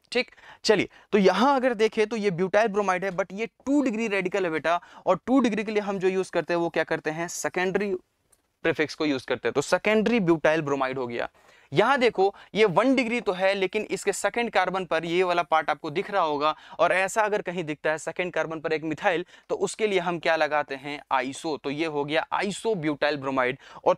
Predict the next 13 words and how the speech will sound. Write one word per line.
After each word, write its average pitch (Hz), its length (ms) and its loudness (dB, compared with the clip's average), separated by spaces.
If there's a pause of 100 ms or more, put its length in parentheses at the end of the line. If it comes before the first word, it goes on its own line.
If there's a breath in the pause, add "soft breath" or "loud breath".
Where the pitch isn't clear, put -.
थ्री 262 200 4
डिग्री 233 280 0
रेडिकल 190 360 0
के 185 100 -4
लिए 170 120 -4
हम 165 160 -6
क्या 151 120 0
लगाते 151 360 -2
हैं 147 160 -10
बेटा? 135 240 -6
टर्शरी 165 500 -2
लगाते 143 360 0
हैं, 135 200 -8